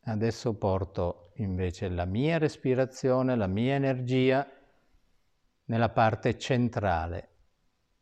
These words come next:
Un respiro con il torace, col petto.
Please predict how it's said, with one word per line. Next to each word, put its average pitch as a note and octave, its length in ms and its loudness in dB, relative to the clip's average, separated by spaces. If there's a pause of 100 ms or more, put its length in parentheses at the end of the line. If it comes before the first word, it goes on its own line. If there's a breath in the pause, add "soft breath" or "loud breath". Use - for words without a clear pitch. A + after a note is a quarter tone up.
(760)
Un A#2 160 2
respiro A2 800 0
con A#2+ 200 -2
il A2 200 0
torace, G2+ 580 0
col G#2 220 -4
petto. - 640 -6